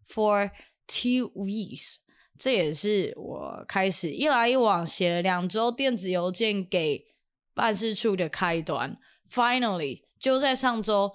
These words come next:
在我不断地跟他们说明，哎，我真的不是故意的，我不知道成功取消还要等到有收到电子邮件才叫做成功，我以后真的会小心一点。办事处才在最后帮我把我的护照号码解锁了。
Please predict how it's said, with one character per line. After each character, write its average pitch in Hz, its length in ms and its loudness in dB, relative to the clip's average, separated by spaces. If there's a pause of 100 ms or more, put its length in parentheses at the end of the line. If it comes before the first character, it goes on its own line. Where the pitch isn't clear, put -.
(140)
在 277 160 0
我 220 120 4
不 190 160 -4
断 240 180 2
地 202 80 0
跟 196 100 0
他 208 120 2
们 196 140 -2
说 196 180 -2
明， 180 180 -4 (720)
哎， 269 100 6
我 254 160 6
真 247 180 2
的 269 100 2
不 226 120 0
是 233 140 2
故 262 240 2
意 254 160 4
的， 220 120 2
我 220 100 4
不 247 120 2
知 277 120 2
道 285 140 4
成 285 200 0
功 339 220 2
取 302 200 2
消 320 200 2
还 302 80 4
要 311 120 4
等 262 240 0
到 294 180 2
有 220 120 -2
收 269 240 2
到 294 120 2
电 311 220 0
子 208 120 -6
邮 196 120 -2
件 262 220 -2
才 233 120 -2
叫 240 140 -4
做 254 100 -2
成 208 240 -6
功， 214 200 -4
我 247 80 -2
以 254 100 0
后 220 160 0
真 226 260 -4
的 214 120 -8
会 220 160 -4
小 185 200 -2
心 180 160 -6
一 196 100 -2
点。 185 160 -4 (340)
办 240 160 2
事 240 160 0
处 208 160 0
才 160 300 0
在 175 280 2
最 175 260 0
后 170 160 2
帮 180 220 2
我 180 100 2
把 156 200 -2
我 147 80 -6
的 156 160 -6
护 196 180 0
照 190 320 4
号 180 220 4
码 131 220 -6
解 160 300 -4
锁 147 360 -4
了。 151 180 -10